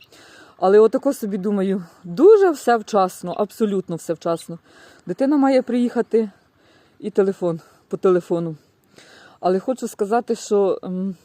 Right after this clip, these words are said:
як я завжди кажу, ото світ не без добрих людей і дуже надзвичайно,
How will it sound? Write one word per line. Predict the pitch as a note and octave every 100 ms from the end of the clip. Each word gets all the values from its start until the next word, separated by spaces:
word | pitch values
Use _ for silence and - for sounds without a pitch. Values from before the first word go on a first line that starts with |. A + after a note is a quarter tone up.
| _ _ _ _ _ _ _ _ - _ _ _
як | G3 -
я | G#3
завжди | G3 F3+ A3
кажу, | - G3 F#3+
ото | F#3 G3
світ | - - -
не | G3
без | F3 F3
добрих | G3+ F3 E3+ -
людей | D#3+ G#3 B3+ -
і | F#3 F3+ -
дуже | E3+ A3 G#3+
надзвичайно, | G3 F#3 F3+ E3+ G#3 G3+ G3